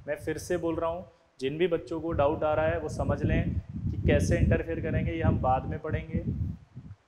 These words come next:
केटायन में किन को interfere करते हैं वो मैंने बता दिया कि थर्ड group को इंटरफेयर करते हैं। ये भी बता दिया मैंने आपको कि एक से छः group में divide किया गया है इनको,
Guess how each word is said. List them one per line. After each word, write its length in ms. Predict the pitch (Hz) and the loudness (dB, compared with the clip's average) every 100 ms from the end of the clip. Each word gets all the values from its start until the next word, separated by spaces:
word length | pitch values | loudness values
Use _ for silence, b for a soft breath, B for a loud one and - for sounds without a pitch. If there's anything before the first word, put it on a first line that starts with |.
| _ _ _ - - | _ _ _ -8 2
केटायन 480 | 143 135 156 165 170 | 4 6 6 4 2
में 320 | 170 170 - - - - - | 0 -6 -10 -16 -20 -14 -10
किन 180 | 160 165 | -8 -6
को 160 | 175 | -4
interfere 460 | 170 160 170 170 165 | -4 -4 -2 -2 -4
करते 260 | 160 156 | -6 -6
हैं 60 | 165 | -8
वो 100 | 165 | -8
मैंने 180 | 160 156 | -8 -8
बता 340 | 123 123 147 156 | -8 0 2 2
दिया 220 | 165 170 | 2 2
कि 120 | 170 | 0
थर्ड 480 | - - 143 160 175 | -2 0 4 4 4
group 320 | 170 165 160 | 0 -4 -4
को 100 | 170 | -6
इंटरफेयर 440 | 156 151 156 165 160 | -6 -6 -4 -4 -4
करते 280 | 156 - | -8 -10
हैं। 260 | 160 - - - B B B - - | -14 -12 -10 -10 B B B -18 -4
ये 120 | 139 | 2
भी 120 | 160 | 4
बता 260 | 175 170 170 | 4 6 6
दिया 180 | 165 170 | 6 2
मैंने 140 | 170 | 0
आपको 300 | 170 165 170 | -4 -2 -4
कि 120 | 165 165 | -2 -4
एक 140 | 156 | -4
से 120 | - | -8
छः 200 | 165 165 | -6 -6
group 200 | 160 156 | -4 -6
में 140 | 165 160 | -6 -8
divide 380 | 143 139 156 156 | -4 -2 -2 -4
किया 180 | 165 160 | -4 -4
गया 200 | 160 160 | -4 -6
है 120 | 160 | -8
इनको, 300 | 160 160 160 | -12 -14 -10